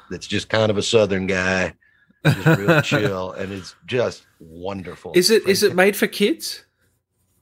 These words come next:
Speaker 1: You know, it could be, it could be, but it's, it's definitely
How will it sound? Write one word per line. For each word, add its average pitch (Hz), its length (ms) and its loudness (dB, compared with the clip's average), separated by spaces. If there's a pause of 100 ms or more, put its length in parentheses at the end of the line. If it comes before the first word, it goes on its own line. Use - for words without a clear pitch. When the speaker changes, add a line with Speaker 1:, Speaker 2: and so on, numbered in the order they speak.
(100)
Speaker 1:
You 135 140 -4
know, 180 300 4
it 147 120 -2
could 208 240 2
be, 196 340 0 (720)
it 151 140 -2
could 202 240 2
be, 175 160 -2
but 147 200 0
it's, - 260 -6 (100)
it's 143 200 -6
definitely 143 920 0